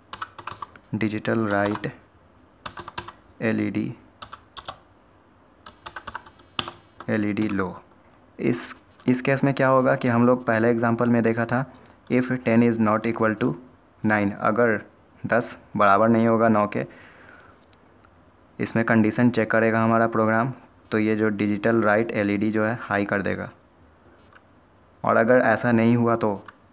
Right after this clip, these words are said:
तो फिर हमारा जो प्रोग्राम है डिजिटल राइट एलईडी को जो है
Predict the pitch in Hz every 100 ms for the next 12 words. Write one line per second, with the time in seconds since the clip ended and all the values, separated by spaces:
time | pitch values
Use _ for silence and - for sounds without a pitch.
0 | _ - - - - 110 123 127 - -
1 | _ _ - - _ - 107 110 110 113
2 | 113 110 110 113 123 127 110 104 113 110
3 | 107 120 - 107 107 110 117 117 113 131